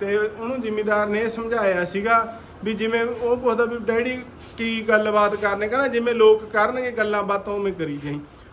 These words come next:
ਉਹਨੂੰ ਰਾਹ 'ਚ ਦੋ ਜ਼ਿਮੀਂਦਾਰ ਮਿਲ ਪਏ ਜਾਂਦੇ ਹੋਏ।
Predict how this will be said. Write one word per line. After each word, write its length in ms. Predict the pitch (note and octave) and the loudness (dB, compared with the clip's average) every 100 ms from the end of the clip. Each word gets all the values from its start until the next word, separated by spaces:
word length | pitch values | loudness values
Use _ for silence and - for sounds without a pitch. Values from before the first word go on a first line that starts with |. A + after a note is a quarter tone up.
| - | -10
ਉਹਨੂੰ 160 | A#3 C4+ | -4 2
ਰਾਹ 220 | A3+ B3 | 4 2
'ਚ 40 | |
ਦੋ 260 | B3+ A3+ A3+ | 2 2 2
ਜ਼ਿਮੀਂਦਾਰ 720 | A3 A3 G#3+ G#3 G3+ G3+ G3+ - F#3+ | 0 -4 -2 0 0 -2 -4 -8 -6
ਮਿਲ 200 | E3 D#3+ | -4 -4
ਪਏ 280 | D#3+ D#3 C#3+ - | -4 -6 -6 -8
ਜਾਂਦੇ 360 | D#3 D#3 D3 C#3+ | -2 -2 -2 -4
ਹੋਏ। 220 | D3 | -4